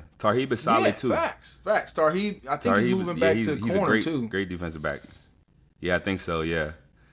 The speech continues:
Speaker 1: And Dante played lacrosse, too, so he, he multifaceted. That's real Maryland-ish of him.
Speaker 2: Yeah, yeah.
Speaker 1: <laughs>
Speaker 2: Hey, he went to the right place to play some lacrosse, man. Those,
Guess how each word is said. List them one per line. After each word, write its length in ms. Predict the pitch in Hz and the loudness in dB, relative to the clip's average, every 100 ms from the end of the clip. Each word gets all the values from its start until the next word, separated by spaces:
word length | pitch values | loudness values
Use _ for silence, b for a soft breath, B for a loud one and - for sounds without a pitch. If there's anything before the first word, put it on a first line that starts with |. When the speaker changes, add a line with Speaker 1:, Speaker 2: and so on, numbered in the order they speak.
| b b _ _ - | b b _ _ -12
Speaker 1:
And 100 | 90 | -2
Dante 300 | 123 147 131 | 0 0 -2
played 300 | - 135 127 | -2 -4 -2
lacrosse, 420 | 123 - 147 127 | -6 -6 -4 -4
too, 240 | - 143 | -4 -4
so 180 | 104 90 | -2 -2
he, 180 | 95 110 | -2 -4
he 180 | - 117 | -4 -2
multifaceted. 840 | 104 110 110 104 110 113 98 85 | 0 -2 -4 -2 0 0 -2 -4
That's 200 | 85 98 | -2 -2
real 200 | 95 104 | 0 0
Maryland-ish 640 | 95 104 104 92 87 87 143 | 2 2 2 0 -4 -6 -2
of 60 | |
him. 60 | 156 | 2
Speaker 2:
Yeah, 260 | 175 202 190 | 4 2 0
yeah. 280 | 139 156 156 | 0 2 2
Speaker 1:
<laughs> 220 | 139 139 | 0 -2
Speaker 2:
Hey, 60 | 139 | -4
he 100 | 156 | -4
went 180 | 196 185 | -4 -2
to 60 | |
the 60 | 160 | 0
right 260 | 165 170 170 | 2 0 0
place 300 | 160 180 - | -2 -2 -4
to 80 | 131 | -8
play 220 | 156 147 | -2 -2
some 220 | 143 127 | -4 -8
lacrosse, 480 | 123 - 143 123 110 | -8 -2 0 0 -2
man. 200 | 117 120 | -6 -4
Those, 200 | 131 | -6